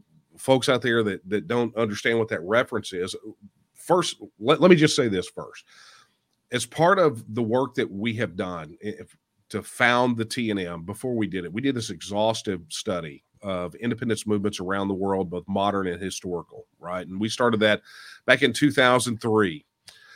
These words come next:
And what that did for us was it gave us both a historical perspective and a perspective in modern day politics that allowed us to see, number one, that we needed an effective political advocacy organization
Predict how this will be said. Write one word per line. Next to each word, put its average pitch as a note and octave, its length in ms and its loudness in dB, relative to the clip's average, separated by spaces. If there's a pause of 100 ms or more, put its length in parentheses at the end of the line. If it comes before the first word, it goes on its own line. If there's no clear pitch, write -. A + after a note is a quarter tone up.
(420)
And B2+ 400 8 (540)
what C#3+ 240 4
that A2 220 4
did E3+ 280 6 (200)
for A#2+ 300 2
us G2+ 280 0
was A#2 220 2
it G#2+ 140 -6
gave B2 320 2
us A2 260 2
both A2+ 360 0
a G#2 40 -2
historical B2 640 -2
perspective G#2 760 -4
and G#2 100 -6
a F#2+ 40 -10
perspective A2 680 -6
in G2+ 120 -6
modern G#2 320 0
day F2+ 140 -4
politics A2+ 800 -2
that G#2 260 -2
allowed G#2 460 2
us A#2+ 180 -2
to G#2 80 -6
see, G2+ 240 -4
number G#2+ 240 -2
one, G2 280 -2
that G2+ 140 -2
we D3+ 80 -4
needed G3 300 -2
an F2 80 -8
effective B2 440 -8
political A2 440 -2
advocacy G2 540 -6
organization F2+ 800 -4